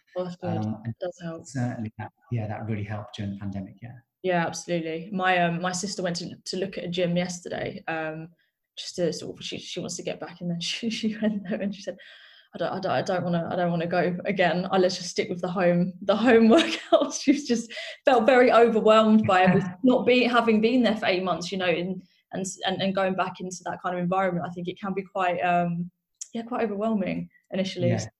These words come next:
Speaker 1: She's, she's
Speaker 2: Yeah, definitely, yeah, especially with so many people there and,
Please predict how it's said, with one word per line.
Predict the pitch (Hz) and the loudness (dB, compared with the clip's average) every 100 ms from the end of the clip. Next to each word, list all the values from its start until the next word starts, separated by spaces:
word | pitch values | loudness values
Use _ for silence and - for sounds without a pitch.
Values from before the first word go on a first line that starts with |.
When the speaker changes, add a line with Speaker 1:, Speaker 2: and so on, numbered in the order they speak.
| 160 | -6
Speaker 1:
She's, | 185 175 | -4 -6
she's | - - - - | -10 -14 -14 -4
Speaker 2:
Yeah, | 160 147 | 0 0
definitely, | 127 - 131 127 | -2 -8 -8 -6
yeah, | 139 120 | -2 -4
especially | - - 180 147 | -4 -6 -6 -4
with | 139 117 - | -2 -4 -6
so | - | -4
many | 123 120 | 0 0
people | 139 127 123 | -2 -4 -2
there | 120 120 113 | 0 2 2
and, | 110 | 0